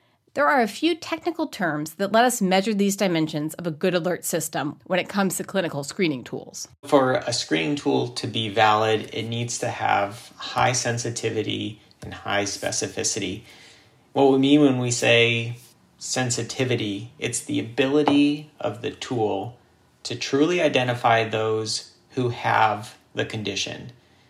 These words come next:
Speaker 2: In the case of the hunger vital sign, high sensitivity means that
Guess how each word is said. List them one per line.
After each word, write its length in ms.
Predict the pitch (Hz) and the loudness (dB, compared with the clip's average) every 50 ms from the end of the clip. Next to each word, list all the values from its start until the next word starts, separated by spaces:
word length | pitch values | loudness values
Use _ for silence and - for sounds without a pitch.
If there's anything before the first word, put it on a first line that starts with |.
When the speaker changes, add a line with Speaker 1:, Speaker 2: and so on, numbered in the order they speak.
| _ _ | _ _
Speaker 2:
In 260 | - 135 131 131 123 120 | -6 -4 -2 -2 -2 -2
the 100 | 120 120 | -2 -2
case 320 | - - 151 151 147 - | 2 4 4 4 4 2
of 100 | 139 113 | 0 0
the 100 | 120 113 | -2 -2
hunger 280 | - 135 131 117 117 107 | 0 -2 0 2 2 2
vital 300 | - 113 117 123 123 113 | 4 4 6 6 4 4
sign, 400 | - - 107 95 98 107 107 110 | 2 0 -2 -2 -2 -4 -4 -6
high 300 | - - 131 131 131 131 | -4 0 0 0 2 0
sensitivity 680 | - - 131 120 - - - - 135 123 120 117 110 | -2 -4 -6 -6 -6 -8 -4 -2 -2 0 0 -2 -2
means 460 | 104 101 101 98 101 101 107 117 - | -4 -6 -6 -6 -6 -6 -6 -8 -6
that 500 | - 117 110 110 110 110 107 - - - | -2 2 4 6 6 6 4 2 -4 -12